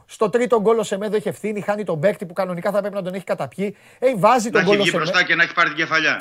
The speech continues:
Speaker 2: ναι.
Speaker 1: Ναι. Βάζει τον γκολ ο Σεμέδο. Τέλος πάντων, τον αφήνω απ' έξω εγώ τον Σεμέδο. Για μένα Σεμέδο,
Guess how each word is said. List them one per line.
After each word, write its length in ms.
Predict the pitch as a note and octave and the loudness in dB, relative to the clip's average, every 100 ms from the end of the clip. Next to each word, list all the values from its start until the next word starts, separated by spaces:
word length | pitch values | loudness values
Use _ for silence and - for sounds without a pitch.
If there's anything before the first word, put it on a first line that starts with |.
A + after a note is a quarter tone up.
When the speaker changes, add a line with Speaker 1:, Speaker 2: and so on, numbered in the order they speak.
| A2+ | -6
Speaker 2:
ναι. 220 | A#2+ F2+ | -12 -8
Speaker 1:
Ναι. 280 | F#3 F#3 C3 _ _ | 0 0 0 _ _
Βάζει 440 | C#3+ G3+ C4+ A3+ G#3+ | 2 6 6 4 -2
τον 120 | F#3 | 0
γκολ 180 | F#3 G#3+ | 2 2
ο 60 | |
Σεμέδο. 440 | F#3+ D3+ E3 G3+ A3 | 0 -2 0 0 0
Τέλος 280 | B3+ B3 B3 | 4 4 4
πάντων, 280 | A3 D3+ | 2 0
τον 140 | G3+ G3+ | -4 -4
αφήνω 240 | F#3+ C4 | -2 -2
απ' 100 | A#3 | 0
έξω 160 | B3 A#3+ | 0 0
εγώ 100 | A3 | 0
τον 100 | F#3+ | -2
Σεμέδο. 260 | F#3 D#3+ | -6 -6
Για 160 | C#3+ F#3 | -4 -4
μένα 140 | B3 | -4
Σεμέδο, 400 | A#3 A3 A#3 B3 | -4 -4 -2 -2